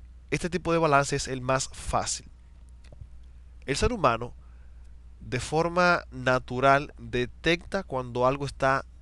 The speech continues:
desbalanceado. Nuestro cuerpo automáticamente sabe si estamos inclinados, si estamos acostados, si nos vamos a caer. Así que visualmente también en un diseño se sabe cuando la composición está desequilibrada.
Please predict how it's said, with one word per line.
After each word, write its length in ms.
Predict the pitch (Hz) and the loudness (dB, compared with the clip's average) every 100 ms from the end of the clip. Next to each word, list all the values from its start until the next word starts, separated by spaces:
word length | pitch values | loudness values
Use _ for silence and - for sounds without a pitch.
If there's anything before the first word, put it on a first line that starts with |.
| - | -18
desbalanceado. 880 | 113 120 113 113 98 - 98 - - - - - - | -8 -6 -4 -6 -6 -8 -8 -10 -14 -18 -20 -20 -18
Nuestro 380 | 117 120 - 120 | -8 -8 -6 -8
cuerpo 480 | - 151 190 - 214 | 0 4 4 2 -2
automáticamente 720 | 160 151 143 160 151 147 143 | -2 0 0 0 -4 -4 -2
sabe 260 | 147 143 147 | 6 6 4
si 80 | |
estamos 340 | 135 127 131 127 | -2 -4 -4 -10
inclinados, 680 | 120 123 127 156 165 165 | -10 -6 2 4 4 2
si 20 | 139 | 0
estamos 260 | 131 123 | -2 -2
acostados, 640 | 123 - - 139 147 151 | -6 -8 -4 0 2 2
si 60 | 143 | -4
nos 160 | 120 113 | -6 -4
vamos 300 | 120 123 123 | -4 -4 -6
a 60 | |
caer. 360 | - 123 165 196 - - - - - | -2 0 2 0 -8 -16 -18 -18 -10
Así 260 | 127 131 143 | -6 -4 -2
que 140 | 147 | -2
visualmente 960 | 117 131 - 135 175 147 139 139 175 | -2 -4 0 0 2 0 0 -2 -12
también 560 | 165 123 120 131 147 151 - - - - | -8 -8 -4 -2 -2 -4 -16 -18 -18 -14
en 220 | 113 127 | -12 -10
un 80 | 156 | -4
diseño 260 | 147 147 | 0 0
se 120 | 147 127 | 0 0
sabe 460 | - 151 156 160 | 6 8 8 4
cuando 320 | - 135 131 | 0 -2 0
la 60 | 123 | -4
composición 440 | 127 120 120 131 | -4 -6 -6 -6
está 220 | 127 127 123 | -4 -2 0
desequilibrada. 880 | 123 - 120 117 107 107 90 - | 0 -2 -6 -8 -6 -6 -6 -10